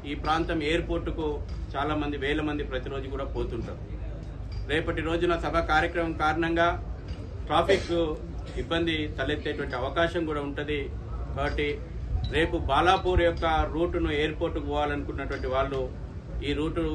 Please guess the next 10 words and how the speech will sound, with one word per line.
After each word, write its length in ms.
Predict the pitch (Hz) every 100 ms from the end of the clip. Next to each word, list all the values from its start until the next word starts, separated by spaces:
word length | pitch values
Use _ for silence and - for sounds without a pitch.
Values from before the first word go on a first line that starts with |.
| 151 - - - - -
కాకుండా 400 | 147 160 170 160
ఆల్టర్నేటివ్ 580 | 143 151 175 190 185 160
రూట్లో 280 | 156 156 147
పోవాలని 520 | 147 143 143 139 139
చెప్పి 160 | 131 139
కూడా 240 | 131 131 127 - - - - - -
ప్రజలకు 380 | 127 147 - 127
విజ్ఞప్తి 400 | 123 147 147 151
చేస్తా 340 | 131 123 131
ఉన్నాం. 260 | 127 123